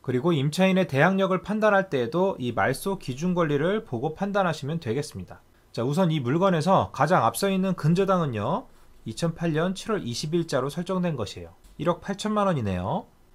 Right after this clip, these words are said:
그리고 그 이후의 것들은 소멸되는 것이 원칙입니다. 그리고 정규 강의에서 말씀드렸다시피 등기부에 압류 이렇게 되어 있으면 공공기관에서 들어온 것이라고 보시면 되는데요. 교육용 자료라서 뒤에 안 보이지만요,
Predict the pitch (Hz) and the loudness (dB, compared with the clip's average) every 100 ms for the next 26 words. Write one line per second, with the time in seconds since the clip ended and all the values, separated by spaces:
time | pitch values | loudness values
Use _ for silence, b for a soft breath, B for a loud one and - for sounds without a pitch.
0 | - 127 131 185 185 156 127 135 190 190 | -8 -4 -2 -2 -2 -2 -2 0 0 0
1 | 170 156 151 180 196 190 - 226 247 226 | -2 0 0 2 0 -4 -6 0 0 0
2 | 202 175 123 - 170 139 110 - 131 92 | 0 0 -2 -4 -4 -2 -4 -4 -6 -8
3 | 90 95 - _ b - 147 165 185 - | -8 -12 -16 _ b -4 -2 2 2 0
4 | B B - 151 175 202 196 190 180 113 | B B -4 -2 0 2 2 2 2 2
5 | 107 165 131 123 110 - 165 104 - 156 | 2 -2 -2 -2 -4 -4 -4 -2 -2 -2
6 | 190 170 185 - 120 143 180 160 123 147 | -2 0 0 0 0 2 4 2 2 0
7 | 165 - 139 143 - 123 165 196 B B | -4 -2 0 0 -2 -4 -4 -4 B B
8 | B - 165 190 214 180 147 170 165 160 | B 0 2 4 2 0 0 2 2 -2
9 | - 147 175 170 160 143 123 131 117 139 | 0 2 2 0 0 0 -2 -4 -6 -4
10 | 143 120 151 147 95 98 190 _ _ - | -4 -4 -4 -2 -4 -6 -12 _ _ -16
11 | - 156 202 214 208 147 143 147 139 190 | 0 4 4 2 2 0 2 0 2 0
12 | - 147 143 98 113 160 147 139 107 156 | 2 0 2 2 0 -2 -2 -4 -2 0
13 | 156 | -2